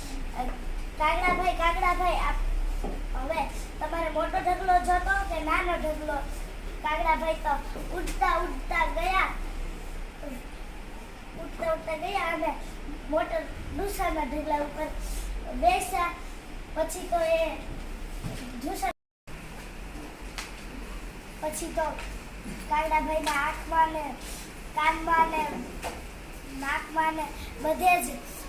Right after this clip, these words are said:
ડૂ-, ડૂસા ઘૂસ-, ઘૂસી ગયા અને પછી કાગડાભાઈ રાડો પાડવા મળે છે, "બચાવો કાબરબેન, બચાવો, મને બચાવો કાબરબેન, બચાવો."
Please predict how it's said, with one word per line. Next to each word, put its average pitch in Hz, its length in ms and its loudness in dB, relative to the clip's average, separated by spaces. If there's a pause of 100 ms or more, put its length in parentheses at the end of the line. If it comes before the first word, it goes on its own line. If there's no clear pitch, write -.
(120)
ડૂ-, 320 340 -2 (140)
ડૂસા 320 440 4 (380)
ઘૂસ-, - 560 -4
ઘૂસી 370 260 -2
ગયા 359 360 2 (320)
અને 349 200 0
પછી 330 460 -4 (1120)
કાગડાભાઈ 330 560 0
રાડો 330 240 2
પાડવા 339 420 2
મળે 311 300 0
છે, - 180 -6
"બચાવો 330 760 -2
કાબરબેન, 311 540 0
બચાવો, 320 480 0
મને 311 220 -4
બચાવો 302 600 -2
કાબરબેન, 294 460 -2
બચાવો." 302 400 -2